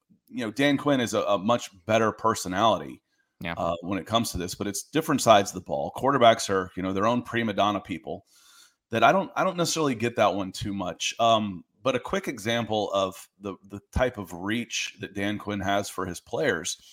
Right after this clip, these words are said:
Speaker 1: Uh, Dante Fowler was doing an interview with the Atlanta Falcons. Everybody drink. Um, and he mentioned something about like, calling Dan Quinn when, um, or the, one of the reasons he came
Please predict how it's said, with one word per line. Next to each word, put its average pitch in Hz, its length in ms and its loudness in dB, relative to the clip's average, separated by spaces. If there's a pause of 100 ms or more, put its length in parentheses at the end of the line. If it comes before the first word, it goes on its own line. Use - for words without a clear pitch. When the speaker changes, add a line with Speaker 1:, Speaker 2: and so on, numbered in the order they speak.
(560)
Speaker 1:
Uh, 104 220 4
Dante 135 400 2
Fowler 117 420 8
was 90 160 -8
doing 104 200 -4
an 104 60 -2
interview 104 300 -2
with 101 100 -6
the 95 60 -8
Atlanta 104 240 -4
Falcons. 101 640 -2
Everybody 92 220 -12
drink. 87 260 -8 (580)
Um, 98 500 2 (120)
and 104 200 0
he 131 220 4
mentioned 117 460 0
something 113 320 0
about 104 320 2 (340)
like, 101 160 0
calling 131 380 4
Dan 117 280 0
Quinn 110 600 -2
when, 101 600 -4
um, 92 440 -2 (100)
or 117 200 0
the, 120 120 -10
one 131 140 2
of 135 60 2
the 127 60 0
reasons 113 260 0
he 113 80 -4
came 110 400 -2